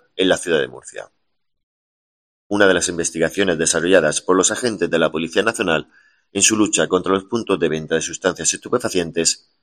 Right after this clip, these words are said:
les llevó hasta un hombre que estaría desplazándose en moto hasta diferentes puntos de encuentro concertados previamente con personas interesadas en adquirir algún tipo de droga. Una vez que se la entregaba,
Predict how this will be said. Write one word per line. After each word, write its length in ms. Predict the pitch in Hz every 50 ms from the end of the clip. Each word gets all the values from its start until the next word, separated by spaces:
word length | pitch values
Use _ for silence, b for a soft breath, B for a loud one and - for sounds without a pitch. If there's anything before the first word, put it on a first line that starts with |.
| _ _ _ _
les 200 | - 101 117 120
llevó 360 | 110 104 85 87 90 - - -
hasta 240 | 90 92 - - 117
un 80 | 113 95
hombre 420 | 87 85 82 85 85 76 - -
que 80 | - 98
estaría 280 | 92 - 107 113 120
desplazándose 680 | 117 110 - - 85 82 - 85 82 80 76 - - 87
en 80 | 90
moto 460 | 110 107 98 92 90 - 87 87 - _ _ _ _ _ _
hasta 180 | 117 - -
diferentes 640 | 117 117 110 - 117 123 120 104 - 85 80 - -
puntos 420 | - _ 104 101 92 80 90 85
de 100 | 82 85
encuentro 500 | 82 80 76 82 82 82 80 78 80 82
concertados 680 | 98 98 95 - 110 98 - - 107 92 87 82 -
previamente 720 | - _ 131 139 135 120 92 90 90 87 82 - 87 - b b b b b b b _
con 280 | - 135 131 127 -
personas 500 | 104 95 - - 95 90 92 92 - -
interesadas 640 | 120 120 - 123 107 92 - - 82 87 95 - 101
en 80 | 90
adquirir 500 | 82 78 - - 80 82 95 104 98 - -
algún 360 | 90 92 95 104 98 90 -
tipo 240 | 98 85 - 82 80
de 100 | 76 65
droga. 440 | 64 64 62 52 50 50 50 - _ _ _ _ _ _ _ _ _ _ _ _ _ _ _ _ _ _ _
Una 200 | 85 85 82 78
vez 120 | 80 78
que 100 | - 76
se 140 | 76 - 82
la 140 | 87 92 104
entregaba, 640 | 113 113 - - 98 92 90 85 87 90 90 -